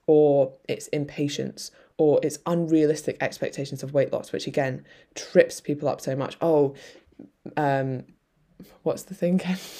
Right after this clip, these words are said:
<laughs> My my <laughs> Fitness Pal, I don't know why I keep forgetting how to say that. My Fitness Pal is saying, "Oh, you'll, if you s-, continue like this, you'll lose two pounds a week." And you're like, "But I'm not losing two pounds a week.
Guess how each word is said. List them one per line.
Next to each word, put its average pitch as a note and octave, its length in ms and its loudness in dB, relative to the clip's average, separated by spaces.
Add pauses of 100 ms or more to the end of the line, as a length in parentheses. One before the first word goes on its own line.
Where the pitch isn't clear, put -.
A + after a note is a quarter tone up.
<laughs> - 320 -20
My D#3+ 560 2 (400)
my F3 440 4
<laughs> - 280 -12
Fitness - 300 -2
Pal, D#3+ 380 -2 (360)
I F3 60 4
don't G3 140 6
know A3 60 0
why G#3 180 4
I G3+ 60 4
keep - 200 -4
forgetting - 320 0
how E3 140 0
to - 60 -2
say D#3+ 240 4
that. D3 300 0 (360)
My F#3 180 4
Fitness G3+ 240 -4
Pal E3+ 220 4
is B2 120 0
saying, C#3+ 360 2
"Oh, C#4 200 6
you'll, A3 300 4
if B3+ 160 0
you D4+ 180 6
s-, D4 200 -4
continue C#4 360 2
like C4 140 0
this, C4+ 240 0
you'll G#3+ 120 0
lose A3 200 -2
two B3+ 180 -2
pounds B3 280 -2
a A#3+ 40 0
week." A#3 240 -2
And F3+ 80 -2
you're F3 100 2
like, E3+ 280 -2
"But G#3+ 180 -4
I'm A3 120 -2
not B3 160 -2
losing G3+ 240 -2
two F3 180 -2
pounds D#3+ 260 -6
a C#3+ 40 -4
week. - 380 -4